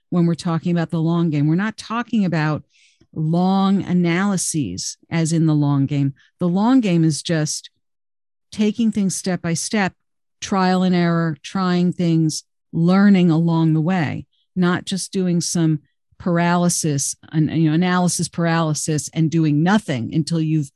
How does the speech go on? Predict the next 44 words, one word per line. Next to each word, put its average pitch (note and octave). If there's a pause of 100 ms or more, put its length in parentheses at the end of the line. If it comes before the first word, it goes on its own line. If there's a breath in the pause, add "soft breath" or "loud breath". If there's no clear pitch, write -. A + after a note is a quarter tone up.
(320)
think F3+
you F3
have D#3+
it D3+
all D3
figured D3
out. C3+ (360)
I, E3+
I F#3
think G3+
that E3
if F3+
we F#3+
could F3
just D#3+ (240)
stop F#3
and D#3 (260)
listen F3
to F#3
our D#3
own D#3+
selves D#3+
a D3+
little D3+
bit D3+
more D#3
and D#3 (440)
block E3
out F3 (420)
some F3+
of D#3+
the D#3+
noise E3
and F3
even F3+
some G3+
of G3
the, G3 (360)
the F#3+
voices F#3+
in G3+
our F#3
heads F#3
that, D#3+